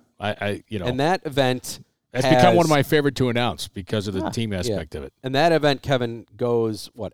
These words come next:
Speaker 2: every other day, the difference between alternate shot and best ball, right?
Speaker 1: Correct, yes.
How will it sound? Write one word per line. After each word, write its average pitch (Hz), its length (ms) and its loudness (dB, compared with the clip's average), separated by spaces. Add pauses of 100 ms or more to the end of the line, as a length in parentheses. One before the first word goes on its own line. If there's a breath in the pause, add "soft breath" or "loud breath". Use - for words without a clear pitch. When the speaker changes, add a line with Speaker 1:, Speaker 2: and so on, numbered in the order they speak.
Speaker 2:
every 135 240 -2
other 123 160 0
day, 120 280 4
the 110 100 -6
difference 117 240 -4
between 117 180 -8
alternate 110 400 -6
shot 107 260 -4
and 95 100 -10
best 104 240 -8
ball, 71 180 -10
right? 80 180 -10 (140)
Speaker 1:
Correct, 92 480 -6
yes. - 440 -10